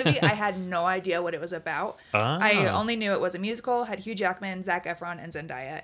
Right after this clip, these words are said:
Speaker 1: and it was like a circus.
Speaker 2: So you're in.
Speaker 1: So I was like, "Yes." And then, um, before the movie, P J had mentioned something about, like,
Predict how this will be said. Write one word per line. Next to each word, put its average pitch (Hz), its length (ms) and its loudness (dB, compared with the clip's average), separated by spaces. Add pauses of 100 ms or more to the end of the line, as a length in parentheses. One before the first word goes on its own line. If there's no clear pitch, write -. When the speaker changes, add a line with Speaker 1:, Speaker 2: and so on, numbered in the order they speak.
Speaker 1:
and 160 260 -8
it 143 80 -8
was 160 140 -8
like 156 100 -10
a 156 80 -12
circus. - 480 -4 (320)
Speaker 2:
So - 140 -2
you're 95 120 4
in. 87 200 -2 (280)
Speaker 1:
So 202 220 2
I 185 160 4
was 190 140 2
like, 160 180 -6
"Yes." - 320 -4
And 208 160 2
then, 180 320 2
um, 165 340 -4 (680)
before 214 260 2
the 220 100 2
movie, 208 460 2 (380)
P 220 180 -2
J 185 520 4 (240)
had 214 160 0
mentioned 226 400 0
something 202 320 0
about, 175 460 0 (460)
like, 190 360 -2